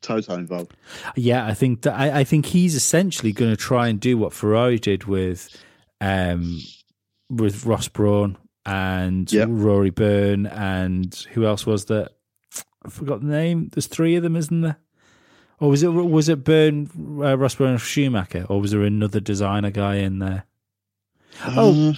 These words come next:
Speaker 2: Jean Todt. That's what I was thinking. Was
Speaker 1: Oh,
Speaker 2: it?
Speaker 1: yeah, yeah,
Speaker 2: Was it?
Speaker 1: yeah.
Speaker 2: Yeah.
Speaker 1: Yeah.
Speaker 2: Um, I, I will n-, would not be surprised if James Allison goes to,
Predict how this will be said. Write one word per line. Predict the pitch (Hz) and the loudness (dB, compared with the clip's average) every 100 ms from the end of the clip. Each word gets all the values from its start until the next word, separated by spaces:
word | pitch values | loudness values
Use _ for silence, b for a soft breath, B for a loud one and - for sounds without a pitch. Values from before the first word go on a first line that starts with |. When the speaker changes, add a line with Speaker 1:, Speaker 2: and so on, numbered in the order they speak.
| - | 0
Speaker 2:
Jean | 135 226 180 | 2 2 2
Todt. | - 113 113 - - | 2 0 0 -6 -6
That's | 127 - | -4 -2
what | |
I | |
was | 98 | -4
thinking. | - 107 110 127 | -4 -4 -4 -2
Was | 127 | 2
Speaker 1:
Oh, | 131 | 4
Speaker 2:
it? | |
Speaker 1:
yeah, | 147 123 | 6 6
yeah, | 110 104 | 4 2
Speaker 2:
Was | 120 | 0
it? | - | 0
Speaker 1:
yeah. | 123 123 | 2 4
Speaker 2:
Yeah. | 113 101 B B B | 2 0 B B B
Speaker 1:
Yeah. | - 131 127 123 | -2 2 2 2
Speaker 2:
Um, | 117 92 - _ _ _ _ _ _ _ _ - - | -2 -8 -14 _ _ _ _ _ _ _ _ -20 -8
I, | - 131 127 | -2 -2 0
I | 120 135 | 2 2
will | 123 131 | 4 2
n-, | 123 131 - | 2 -2 -4
would | 220 147 131 120 | -6 0 2 4
not | 127 127 - | 2 2 -2
be | 123 | -4
surprised | - 110 131 123 107 95 - | -2 -2 2 2 2 -2 -4
if | 107 | -8
James | - 110 104 104 | -2 0 0 0
Allison | 107 104 - 98 92 | 0 0 -2 -4 -2
goes | 98 98 92 - | 0 0 -2 -6
to, | - 98 95 90 90 90 | -4 -2 -2 -4 -6 -10